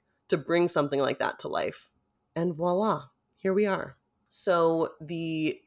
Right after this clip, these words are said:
brief update is that I was in Hawaii last week. It was amazing. I swam with sharks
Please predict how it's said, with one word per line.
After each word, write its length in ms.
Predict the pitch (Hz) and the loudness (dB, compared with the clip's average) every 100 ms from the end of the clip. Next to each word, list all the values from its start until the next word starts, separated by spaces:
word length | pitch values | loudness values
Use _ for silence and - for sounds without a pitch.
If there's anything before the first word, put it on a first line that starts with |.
| - | -12
brief 420 | 165 185 285 - - | -8 -4 -4 -4 -2
update 800 | 127 - 139 127 123 - - - _ _ _ _ | -2 0 2 2 -2 -6 -8 -10 _ _ _ _
is 180 | 190 180 | 2 6
that 160 | 175 | 6
I 80 | - | 8
was 180 | 165 190 | 6 4
in 80 | 226 | 2
Hawaii 460 | 214 226 170 151 | 4 4 6 6
last 380 | 151 143 147 - | 6 4 2 -2
week. 360 | 135 160 233 - | -4 -6 -6 -6
It 60 | 165 | -2
was 500 | 156 156 151 - - _ _ _ _ - | 2 0 0 -4 -6 _ _ _ _ 2
amazing. 960 | 185 196 202 202 208 196 196 190 196 - - | 4 8 10 10 10 10 10 8 6 2 -2
I 60 | |
swam 280 | 160 185 170 | 0 4 4
with 100 | 147 | 4
sharks 840 | - 254 240 220 - - - - | 2 6 8 8 4 2 2 -2